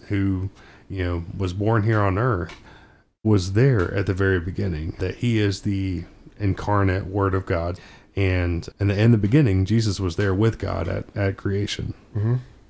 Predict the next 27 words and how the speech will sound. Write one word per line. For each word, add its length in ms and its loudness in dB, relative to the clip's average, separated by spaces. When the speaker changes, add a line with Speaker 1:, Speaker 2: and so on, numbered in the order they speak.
Speaker 2:
And 220 4
then, 420 6
of 140 -4
course, 320 6
there's 200 4
Colossians 600 4
one, 540 4
and 100 -4
it's 280 -4
in, 180 0
uh, 140 2
verses 360 2
fifteen 400 0
through 120 -4
seventeen. 520 2
It 60 -4
says, 260 -4
"He 340 4
is 260 0
the 180 0
image 440 4
of 220 0
the 100 2
invisible 460 0
God, 340 -2
the 60 -4
firstborn 640 4